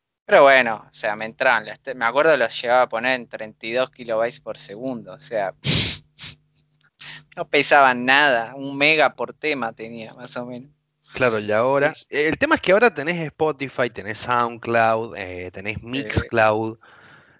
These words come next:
Speaker 1: YouTube
Speaker 2: Entonces, como que
Speaker 1: Music,
Speaker 2: no tenés
Speaker 1: este,
Speaker 2: la, la necesidad de
Speaker 1: Deezer.
Speaker 2: guardar,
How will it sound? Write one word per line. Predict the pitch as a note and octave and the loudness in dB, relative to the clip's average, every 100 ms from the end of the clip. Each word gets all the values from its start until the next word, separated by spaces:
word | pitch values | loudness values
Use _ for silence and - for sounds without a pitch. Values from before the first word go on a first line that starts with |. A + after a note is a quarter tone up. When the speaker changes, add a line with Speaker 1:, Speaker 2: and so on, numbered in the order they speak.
| _ | _
Speaker 1:
YouTube | A#2 A#2 C#3 C3 | -8 -4 -2 -2
Speaker 2:
Entonces, | |
como | B2+ C3+ C#3+ | 0 -2 -4
que | A#2+ | -6
Speaker 1:
Music, | C#3+ C#3+ _ - - _ B2 | -8 -8 _ -20 -20 _ -10
Speaker 2:
no | B2 E3 | -2 -2
tenés | - F#3+ G3 | -2 -2 2
Speaker 1:
este, | |
Speaker 2:
la, | G3 D#3+ | 4 2
la | B2+ B2 | 2 0
necesidad | A#2+ A#2+ - A#2+ D#3+ | 0 -6 -4 0 2
de | D3+ | 0
Speaker 1:
Deezer. | C#3+ C3+ | -2 -2
Speaker 2:
guardar, | C3+ A#2 A2+ C#3+ E3 - | 0 0 0 0 0 -6